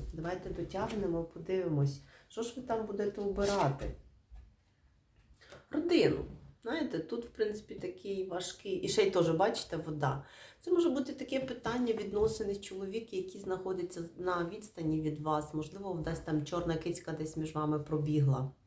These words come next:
Можливо, це об'єднання, і ви, е, маєте таке питання: чи їхати мені додому, чи залишатися,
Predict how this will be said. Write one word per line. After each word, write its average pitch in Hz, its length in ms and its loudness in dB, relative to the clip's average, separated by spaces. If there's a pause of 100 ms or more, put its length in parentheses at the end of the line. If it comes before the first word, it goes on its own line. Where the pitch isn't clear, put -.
(460)
Можливо, 254 380 2
це 247 680 2 (280)
об'єднання, 190 840 2 (160)
і 185 100 -4
ви, 202 500 2
е, 165 560 2 (200)
маєте 196 440 2
таке 185 260 -4
питання: 170 480 -2
чи - 140 -6
їхати 247 360 -4
мені 208 220 -4
додому, 190 540 -2
чи - 140 -12
залишатися, 151 960 -2